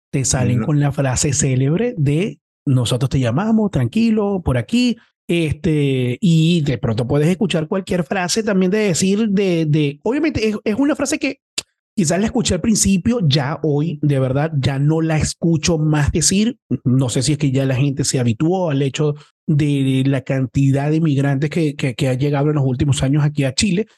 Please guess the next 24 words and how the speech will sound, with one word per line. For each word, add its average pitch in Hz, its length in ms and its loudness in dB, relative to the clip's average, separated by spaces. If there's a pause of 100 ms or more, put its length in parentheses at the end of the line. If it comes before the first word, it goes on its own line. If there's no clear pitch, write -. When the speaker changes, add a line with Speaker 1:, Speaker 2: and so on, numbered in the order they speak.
(180)
Speaker 1:
pero 156 420 0
antes 139 280 -2
se - 40 0
escuchaba 143 320 0
mucho 170 420 2
decir 170 300 0
de 175 100 0
que 147 200 0 (320)
el 170 180 0
extranjero 170 540 0
llegó 180 400 0
a 196 60 -2
quitarnos 143 600 0
la 143 200 0
pega, 117 400 -6 (480)
llegó 135 440 2
a 175 80 -6
quitarnos 147 560 -2
el 143 180 0
trabajo. 117 580 -4 (280)
Y 143 460 2
yo 143 440 2
en 202 220 2
defensa 151 920 0